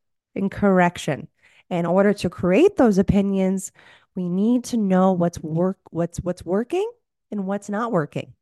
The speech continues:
right? So we can improve things. So a great week to clear out the cobwebs, I would say,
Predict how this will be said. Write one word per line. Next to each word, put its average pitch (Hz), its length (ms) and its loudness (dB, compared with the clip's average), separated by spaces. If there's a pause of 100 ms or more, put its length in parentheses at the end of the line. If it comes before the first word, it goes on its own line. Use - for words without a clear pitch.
right? 175 320 -2
So 196 100 2
we 190 120 0
can 196 120 -4
improve 220 420 -4
things. - 500 -14 (420)
So - 160 -2
a 190 60 2
great 202 340 2
week 220 320 -2
to - 100 -12
clear 202 280 0
out 185 120 0
the 185 60 -8
cobwebs, 240 640 2
I 233 80 0
would 240 160 0
say, 269 420 0